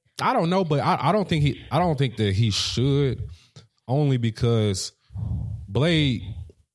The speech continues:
that first Blade was, like, that's so gory and so, like, a,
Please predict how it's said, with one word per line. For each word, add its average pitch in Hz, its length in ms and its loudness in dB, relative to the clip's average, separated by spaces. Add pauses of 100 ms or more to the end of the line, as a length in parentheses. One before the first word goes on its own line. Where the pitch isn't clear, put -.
(180)
that 123 320 2
first 160 280 2
Blade 113 320 2
was, 95 160 -2
like, 87 280 0
that's 120 180 2
so 110 180 0
gory 98 600 0
and 85 120 -2
so, 98 360 0
like, 85 480 0 (840)
a, 104 140 0